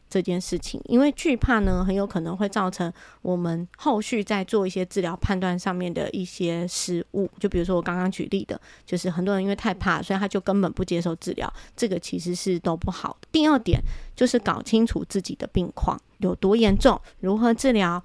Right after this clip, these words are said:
什么方法可以多管齐下，绝对不单压在一个治疗途径上面。那我们可以上网 Google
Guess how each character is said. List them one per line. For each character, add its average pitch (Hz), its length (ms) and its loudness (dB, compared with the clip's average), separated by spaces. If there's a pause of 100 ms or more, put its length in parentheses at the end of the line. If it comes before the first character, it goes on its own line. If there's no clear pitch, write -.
(180)
什 - 180 -4
么 185 140 0
方 294 180 4
法 190 180 2
可 202 120 -4
以 190 80 0
多 185 160 -2
管 170 180 -2
齐 - 160 -12
下， 165 320 -4 (400)
绝 208 220 4
对 294 240 2
不 262 160 -2
单 202 300 0
压 190 180 2
在 202 240 -2
一 185 140 -4
个 196 180 2
治 190 140 -2
疗 170 180 -2
途 - 180 -12
径 180 220 -6
上 160 180 -6
面。 - 240 -8 (600)
那 254 120 4
我 214 120 6
们 185 120 2
可 190 200 0
以 214 160 2
上 214 220 0
网 180 140 -4
Google 185 380 -2